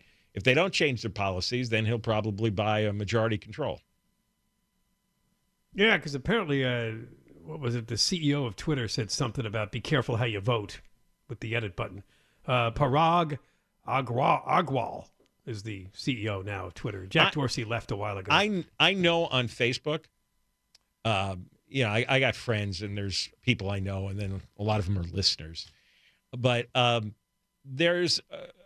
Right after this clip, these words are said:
Speaker 1: a certain number of people that I know, who, and when they post, they tend to post conservative stuff, right? And,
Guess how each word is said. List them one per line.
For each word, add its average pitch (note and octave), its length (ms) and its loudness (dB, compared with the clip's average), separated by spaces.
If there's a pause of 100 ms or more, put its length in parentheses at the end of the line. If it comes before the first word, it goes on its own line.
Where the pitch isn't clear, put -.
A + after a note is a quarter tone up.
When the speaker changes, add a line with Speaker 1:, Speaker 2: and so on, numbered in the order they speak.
Speaker 1:
a C3+ 40 -2
certain G3 260 2
number D3+ 200 4
of - 80 0
people B2+ 280 -4
that A2 120 4
I A2 140 4
know, A2 580 2
who, - 180 -12
and A2+ 120 -4
when A2+ 100 0
they A2+ 100 2
post, F3+ 480 0
they D#3+ 100 0
tend D#3+ 260 2
to C3 60 -4
post B2 460 0 (360)
conservative G#2 540 2
stuff, - 340 -10
right? A2+ 240 2 (840)
And, C#3 460 4